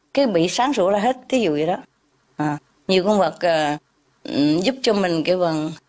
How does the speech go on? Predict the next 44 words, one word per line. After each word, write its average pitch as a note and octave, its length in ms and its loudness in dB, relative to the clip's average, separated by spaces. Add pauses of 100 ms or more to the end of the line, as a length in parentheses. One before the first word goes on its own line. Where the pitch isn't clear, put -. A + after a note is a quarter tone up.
(200)
những G#3+ 160 2
người A3+ 120 2
nào D#3 160 0
xấu A3+ 320 0
không G3+ 220 -2
có A3+ 80 0
lại D#3+ 200 0
gần D3 180 -2
được, C#3+ 160 -2 (460)
không F#3 160 0
có A3 80 2
hại D#3 260 -2
được. C#3 140 -2 (160)
Nhiều A3+ 280 2
cái C4 100 0
trường G#3+ 160 0
hợp G3 120 0
rất D#4+ 160 -2
là C4 100 0
đặc - 180 -4
biệt. D#3+ 220 -4 (400)
Cho A3+ 120 2
nên B3 160 2
quý C#4+ 120 2
vị F3+ 180 0
nuôi F#3+ 260 2
chó, G3 420 0
nuôi F3 480 2
chim, F#3 320 0
nuôi F3+ 180 2
gì D3+ 80 2
ha, D#3+ 400 0
để F3 140 0
ý G3 180 0
coi. F#3 220 -2 (760)
Để E3 120 2
ý A3 140 2
coi G#3 200 0
tự E3 100 -2
nhiên F#3+ 220 0
sao A3+ 120 -2
mà F3+ 140 0
lạ D3+ 200 0
lùng, E3+ 260 0